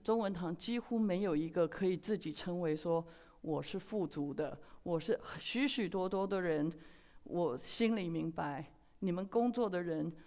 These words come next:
有工作，一周工作五十个小时、六十个小时、七十个小时，你们，呃，在有些在家的，实-，实际上扛着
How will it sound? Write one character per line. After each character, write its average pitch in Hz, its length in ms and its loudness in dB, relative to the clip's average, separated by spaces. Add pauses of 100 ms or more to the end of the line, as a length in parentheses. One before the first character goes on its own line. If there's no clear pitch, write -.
(120)
有 170 180 0
工 196 320 0
作， 190 440 0 (540)
一 208 160 2
周 190 220 2
工 190 280 -2
作 170 400 0 (640)
五 180 140 2
十 - 160 0
个 185 100 2
小 170 200 4
时、 160 160 -2
六 196 180 6
十 185 140 -2
个 180 100 0
小 165 220 2
时、 - 160 -4
七 - 260 -4
十 170 200 -6
个 131 100 -4
小 - 220 -6
时， - 300 -10 (1500)
你 185 180 0
们， 180 280 2 (1700)
呃， - 400 -4 (880)
在 202 560 6
有 180 240 4
些 208 240 4
在 208 220 2
家 196 260 4
的， 196 140 2
实-， 196 220 -2
实 196 280 -4
际 202 120 0
上 190 380 2
扛 202 440 -2
着 190 280 2